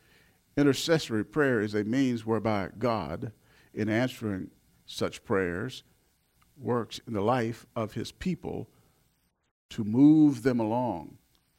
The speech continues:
the path of greater holiness. You notice in verse nine, Paul writes, "And this I pray, that your love may abound still more and more in real knowledge and all discernment." Let's just stop there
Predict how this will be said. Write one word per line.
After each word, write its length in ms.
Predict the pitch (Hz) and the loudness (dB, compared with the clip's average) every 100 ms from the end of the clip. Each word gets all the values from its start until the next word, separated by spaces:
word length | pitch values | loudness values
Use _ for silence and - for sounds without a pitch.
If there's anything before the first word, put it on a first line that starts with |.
| _ _ - | _ _ -10
the 140 | 104 | -10
path 560 | - 131 113 95 85 110 _ _ _ _ _ _ - | -6 -4 -2 -4 -6 -10 _ _ _ _ _ _ -12
of 160 | 113 113 | -12 -4
greater 460 | 120 107 104 107 - _ _ | -2 -2 -4 -8 -14 _ _
holiness. 1040 | _ - 120 104 90 - - - - - - - _ _ _ _ _ _ _ | _ -8 -4 -4 -6 -10 -14 -16 -18 -20 -20 -20 _ _ _ _ _ _ _
You 120 | - | -4
notice 260 | 107 131 110 | 2 4 2
in 100 | 104 | -2
verse 280 | 110 110 107 | 0 0 2
nine, 400 | 117 123 120 95 | 2 2 0 -2
Paul 280 | 120 117 107 | 0 0 2
writes, 420 | 104 131 120 110 | 0 2 0 0
"And 220 | 110 110 - - - | -2 -2 -8 -20 -10
this 600 | 127 113 120 143 147 - - | -10 -8 4 6 6 2 0
I 160 | 117 | -2
pray, 400 | 117 - 147 123 | 0 2 4 6
that 180 | 110 101 | 4 2
your 260 | 110 120 113 | 2 4 6
love 300 | 123 131 117 | 6 6 4
may 160 | 120 | 2
abound 300 | 113 123 113 | 4 2 0
still 280 | 107 135 123 | 0 2 2
more 320 | 110 123 135 | 2 0 0
and 100 | 139 | -2
more 280 | 117 127 123 | -2 -2 -2
in 220 | - 120 | -4 -4
real 200 | 120 123 | 0 2
knowledge 400 | 113 107 107 107 | 2 2 2 0
and 100 | 107 | 0
all 200 | 104 107 | 0 0
discernment." 440 | 98 104 113 110 104 | 0 -4 -2 -2 -2
Let's 140 | 151 | -4
just 180 | 135 113 | -4 -4
stop 280 | - - - | -2 -2 -2
there 240 | 117 98 | -2 -2